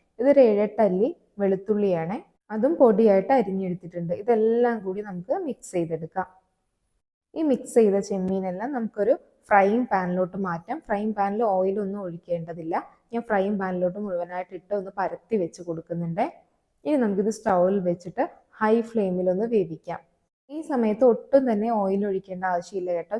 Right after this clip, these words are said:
ചെമ്മീനിൽ നിന്നൊക്കെയുള്ള വെള്ളം ഇറങ്ങി വന്നിട്ട് ഇതൊന്ന് കുക്കായിട്ട് കിട്ടിക്കോളും. നിങ്ങൾക്ക് ചെമ്മീൻ അല്ലെങ്കിൽ കണവ, കൂന്തൽ തുടങ്ങിയ മീനുകളൊക്കെ ഇതുപോലെ വേവിച്ചെടുക്കാവുന്നതാണ്. കൂന്തൽ ഇതുപോലെ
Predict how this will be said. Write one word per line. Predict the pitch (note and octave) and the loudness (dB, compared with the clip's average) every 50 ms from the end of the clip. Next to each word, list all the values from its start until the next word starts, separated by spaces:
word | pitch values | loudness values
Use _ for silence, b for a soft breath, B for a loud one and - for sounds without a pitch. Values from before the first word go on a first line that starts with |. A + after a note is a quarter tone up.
| - | -8
ചെമ്മീനിൽ | - A3 G#3 G#3 G#3+ G#3+ G#3 | -6 -6 -4 -2 -2 -2 -2
നിന്നൊക്കെയുള്ള | G#3+ G#3+ G#3 - G#3 G3+ F#3+ G3 G3+ G3 | -2 -4 -6 -2 -2 0 0 0 2 2
വെള്ളം | G3+ F3+ F3 F3+ G#3 G#3+ G3 F3+ | 2 0 0 0 -2 -2 -4 -4
ഇറങ്ങി | E3+ F3 F3+ F#3+ G#3 G3+ | -6 -6 -12 -14 -12 -12
വന്നിട്ട് | F#3+ F3 E3+ F3 E3+ - C4 F4 - _ _ _ _ _ - | -12 -12 -12 -14 -10 -8 -8 -8 -8 _ _ _ _ _ -4
ഇതൊന്ന് | F#3+ G#3+ G#3+ G3+ G#3 A#3+ A#3 - | -2 0 0 0 0 -2 0 0
കുക്കായിട്ട് | G#3+ - - - G#3 F#3+ F3+ F3 F3+ A3+ - | -2 -2 -2 0 0 0 0 0 -2 -8 -10
കിട്ടിക്കോളും. | - G3+ - F3 E3 - - E3 E3 D#3+ - _ _ _ _ _ _ _ _ _ - | -10 -8 -8 -10 -10 -6 -4 -2 -2 -2 -4 _ _ _ _ _ _ _ _ _ -8
നിങ്ങൾക്ക് | A#3+ A#3+ A#3 A3+ A#3+ A#3+ A#3 - | -4 -2 0 2 2 2 2 2
ചെമ്മീൻ | A#3 G#3+ G#3 G#3 G#3+ G#3+ A3 A3 G#3+ G#3+ - - G3+ | 2 2 2 2 2 2 2 2 0 -4 -8 -6 -4
അല്ലെങ്കിൽ | G3 G3+ G3+ G3+ A3 G#3+ G#3+ | -2 0 0 0 0 0 -2
കണവ, | G#3 G3 G3 G3 G3 G3+ G#3 G3+ G3+ | -2 -2 0 0 0 0 0 -2 -2
കൂന്തൽ | - G#3 G3+ G3+ G3+ G3 G#3 G#3 G#3 | -4 -2 -2 -2 2 2 2 2 2
തുടങ്ങിയ | G3+ F#3+ F#3+ F#3 G3 G#3 G#3 | 0 -2 -4 -6 -4 -4 -4
മീനുകളൊക്കെ | G3+ F#3+ F#3 F#3 F#3 F#3 F#3+ F#3 - - A#3 G#3+ | -4 -4 -4 -4 -4 -4 -4 -6 -2 -2 -2 -2
ഇതുപോലെ | G3+ F3+ - F#3 F#3 F#3+ G3+ F#3 F#3 | -2 -6 -6 -4 -4 -2 -2 -4 -4
വേവിച്ചെടുക്കാവുന്നതാണ്. | F3+ F3 F3 E3+ - G3 F3+ F3 E3+ - F3 E3 E3 E3+ F3 E3+ F3 E3+ E3 E3+ G#3 D4+ - b b b b b _ | -4 -4 -6 -6 -8 -8 -8 -8 -6 -6 -6 -6 -6 -8 -8 -8 -6 -8 -6 -6 -8 -8 -10 b b b b b _
കൂന്തൽ | G#3+ G#3+ G#3+ G#3 A3+ A3+ A3 | -2 0 0 2 2 2 2
ഇതുപോലെ | F#3+ G#3 F#3+ F#3 G3 G3 G3+ | 0 0 -2 0 -2 -2 -2